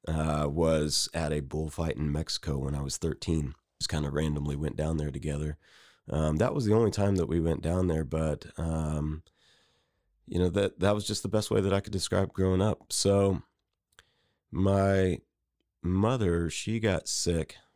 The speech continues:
with cancer. Um, she battled that for two years, and she passed away at the age of forty-four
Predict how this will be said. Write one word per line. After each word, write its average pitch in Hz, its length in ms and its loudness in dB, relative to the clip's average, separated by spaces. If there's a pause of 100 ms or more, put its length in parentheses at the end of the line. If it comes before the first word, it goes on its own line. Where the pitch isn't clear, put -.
(180)
with 82 460 0
cancer. 82 640 0 (800)
Um, 78 540 0
she 98 380 0
battled 85 380 -2
that 80 240 -2
for 80 100 -6
two 85 180 -4
years, 76 460 0
and 78 280 -4
she 85 220 -4
passed 80 320 -4
away 76 160 -2
at 73 80 -6
the 73 120 -2
age 73 140 -2
of 73 80 -6
forty-four 78 720 -2